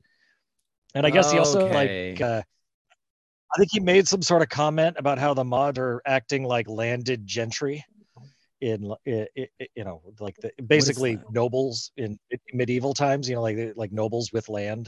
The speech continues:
Speaker 1: that made
Speaker 2: Oh,
Speaker 1: their
Speaker 2: okay,
Speaker 1: living off
Speaker 2: got
Speaker 1: of
Speaker 2: you,
Speaker 1: rent.
Speaker 2: got you. Yeah.
Speaker 1: So,
Speaker 2: Yeah, 'cause that's the thing is, like,
Speaker 1: anyway, like, our
Speaker 2: it just feels so weird and
Speaker 1: Because
Speaker 2: so
Speaker 1: our memes is
Speaker 2: arbitrary
Speaker 1: now
Speaker 2: because, yeah.
Speaker 1: exclusively medieval.
Speaker 2: That's right. That's right. Okay, that's why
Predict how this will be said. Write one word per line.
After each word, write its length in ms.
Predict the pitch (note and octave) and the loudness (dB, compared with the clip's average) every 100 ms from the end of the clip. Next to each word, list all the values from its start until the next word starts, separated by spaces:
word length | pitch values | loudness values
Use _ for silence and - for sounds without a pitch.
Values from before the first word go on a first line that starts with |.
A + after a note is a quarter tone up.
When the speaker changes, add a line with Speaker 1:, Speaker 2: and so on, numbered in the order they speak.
| A2+ - | -14 -16
Speaker 1:
that 280 | G#2 G#2 - | -10 -8 -4
made 100 | C3 | 2
Speaker 2:
Oh, 120 | D3+ | 4
Speaker 1:
their 80 | D3 | 4
Speaker 2:
okay, 120 | G#2+ G#2 | 4 2
Speaker 1:
living 160 | A2+ | 4
off 60 | G#2 | 2
Speaker 2:
got 100 | G#2 | 2
Speaker 1:
of 100 | G#2+ | -2
Speaker 2:
you, 60 | |
Speaker 1:
rent. 100 | G2 | -4
Speaker 2:
got 160 | G2 - | -4 -4
you. 120 | F#2+ - | -10 -2
Yeah. 380 | G2+ G2 F#2+ | 0 2 0
Speaker 1:
So, 80 | - - | -2 0
Speaker 2:
Yeah, 220 | D3+ - | 0 2
'cause 160 | - E3 | 0 2
that's 120 | A#3 | 2
the 60 | A3+ | 2
thing 120 | A#3+ | 2
is, 120 | D3+ | 4
like, 180 | B2 - F#3 | 4 4 8
Speaker 1:
anyway, 160 | G3+ | 10
like, 160 | D#3+ E3 - | 10 6 6
our 100 | F3+ - _ _ _ _ _ | 6 4 _ _ _ _ _
Speaker 2:
it 60 | C#3 | -4
just 220 | D3 - | -2 -4
feels 320 | - F3 D3 - | 0 0 0 2
so 240 | D3 C#3+ | 4 4
weird 380 | A#2+ A2 A#2+ G2+ | 2 0 0 0
and 60 | |
Speaker 1:
Because 100 | A#2+ | 6
Speaker 2:
so 80 | C#3+ | 12
Speaker 1:
our 80 | E3+ | 12
memes 300 | E3 F3 E3 | 12 8 6
is 0 | |
Speaker 2:
arbitrary 240 | C#3 C3+ | 4 4
Speaker 1:
now 220 | C#3 C3+ C3 | 8 8 6
Speaker 2:
because, 420 | B2 - E2+ F#2+ | 2 0 -2 -2
yeah. 80 | F2+ | 0
Speaker 1:
exclusively 300 | E2+ - - - - _ _ | 0 -2 -6 -10 -16 _ _
medieval. 340 | B2 B2+ - - - _ _ _ _ _ _ _ B2 | -2 0 0 -6 -20 _ _ _ _ _ _ _ -2
Speaker 2:
That's 400 | C3+ C#3 A2+ A#2+ | 2 2 2 0
right. 480 | A#2 G#2+ G#2+ G#2 - | 2 2 2 -2 0
That's 420 | A#2 A2+ - - | 2 0 -2 -6
right. 120 | A2 | -2
Okay, 220 | B2+ B2+ A2+ | -2 0 2
that's 260 | B2 C3 | 2 2
why 260 | B2 A2+ | 2 2